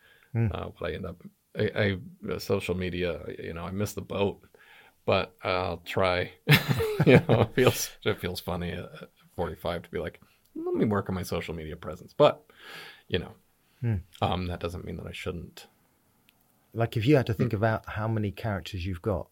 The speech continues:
Speaker 1: because I, and I mean, I've seen numerous shows, and there are so many characters in each of those shows, of which, you know, you embodied s-, so kind of comprehensively. I, I, I can think,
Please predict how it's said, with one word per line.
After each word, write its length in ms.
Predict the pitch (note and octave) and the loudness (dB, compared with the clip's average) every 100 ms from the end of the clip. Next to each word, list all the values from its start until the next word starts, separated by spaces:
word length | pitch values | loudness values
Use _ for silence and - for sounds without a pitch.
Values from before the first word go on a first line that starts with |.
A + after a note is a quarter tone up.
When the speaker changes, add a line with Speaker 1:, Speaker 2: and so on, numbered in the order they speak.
| _ | _
Speaker 1:
because 200 | - G#2+ | -6 2
I, 100 | A2 A2 A2+ | 2 4 2
and 100 | A2 | 0
I 40 | |
mean, 180 | G2+ G#2+ | 0 -2
I've 260 | - B2 - | 2 0 2
seen 420 | A#2+ A2 G2+ E2+ - - - _ _ _ _ _ _ _ _ | 2 4 2 0 -8 -20 -20 _ _ _ _ _ _ _ _
numerous 540 | A#2+ A#2 B2+ A2+ G2 E2+ | 2 6 8 8 6 2
shows, 720 | - G#2+ F2 E2 E2+ - - _ _ _ _ | 0 0 0 -2 -8 -12 -16 _ _ _ _
and 320 | G#2 F#2+ F2 - - | 0 0 0 -6 -2
there 200 | G#2 F#2+ | 2 2
are 240 | F#2 F2+ F2+ | 2 0 -2
so 420 | - - - A2 G#2 | -10 -6 -2 2 2
many 200 | F#2+ F#2 | 2 0
characters 400 | - F#2 F2+ - | -4 -6 -8 -8
in 100 | G2+ | -8
each 140 | - | -8
of 60 | F#2 | -6
those 160 | F2+ | -6
shows, 380 | - F2 E2+ F2 | -4 -6 -6 -8
of 240 | - F#2+ F2+ | -2 -2 0
which, 400 | F#2 - - - - - - _ | -4 -4 -10 -10 -18 -20 -20 _
you 100 | G#2+ | -2
know, 120 | G2 | 0
you 200 | D#2+ F2 | 0 0
embodied 520 | F2+ E2+ F2+ E2+ E2+ - - | 0 2 0 0 -4 -8 -8
s-, 200 | - - _ | -8 -8 _
so 540 | - - G2+ F#2 F2 E2+ | -4 0 2 2 0 -4
kind 240 | - F2+ | -4 -2
of 140 | E2+ D#2+ - - - - _ | -2 -4 -10 -16 -18 -20 _
comprehensively. 960 | - F#2 F2 D2+ F#2 - D#2 D#2 - - - | -8 -6 -4 -6 -6 -8 -8 -8 -10 -14 -8
I, 260 | F2 F#2+ - - | -6 -4 -4 0
I, 160 | G#2+ - G#2+ | 0 2 -2
I 40 | |
can 240 | A2 - G2 | -2 -6 -6
think, 200 | A2+ | -8